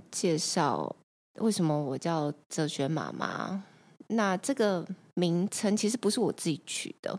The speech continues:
就是我生小孩之后就跟一个朋友分享说我想要继续做諮商啊，做哲学，但是我又是妈妈的身份就被卡在中间。他那时候就跟我讲说：“欸，你就叫哲学妈妈就好了。”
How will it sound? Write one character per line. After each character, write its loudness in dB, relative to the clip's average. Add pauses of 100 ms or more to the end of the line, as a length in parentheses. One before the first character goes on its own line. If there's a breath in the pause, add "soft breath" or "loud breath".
就 -2
是 2
我 6
生 2
小 0
孩 -2
之 -2
后 0
就 -2
跟 0
一 0
个 -2
朋 -2
友 -2
分 -4
享 -6
说 -4
我 -2
想 -4
要 0
继 -4
续 -4
做 -2
諮 -8
商 -2
啊， -2
做 -2
哲 -4
学， -6
但 0
是 -2 (500 loud breath)
我 -2
又 2
是 -2 (240)
妈 0
妈 2
的 0
身 -2
份 -4
就 -2
被 -2
卡 -8
在 -2
中 -4 (200)
间。 -6 (360 loud breath)
他 0
那 4
时 -2
候 4
就 2
跟 2
我 6
讲 2
说 0
：“欸， 4
你 6
就 4
叫 4
哲 2
学 0
妈 2
妈 -4
就 0
好 -2
了。” 0